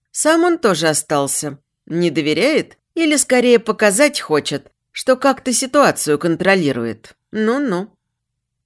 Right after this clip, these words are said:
Я же вернулась. Мухи. Ненавижу мух. В детстве,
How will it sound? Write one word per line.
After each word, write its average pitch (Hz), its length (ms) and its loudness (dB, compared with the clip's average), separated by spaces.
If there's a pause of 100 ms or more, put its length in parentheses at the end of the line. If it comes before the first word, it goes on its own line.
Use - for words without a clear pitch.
(100)
Я 254 240 2
же 302 160 0
вернулась. 180 800 -2 (400)
Мухи. 190 680 -6 (240)
Ненавижу 240 720 0
мух. 135 520 -6 (540)
В 160 100 -12
детстве, 180 580 -4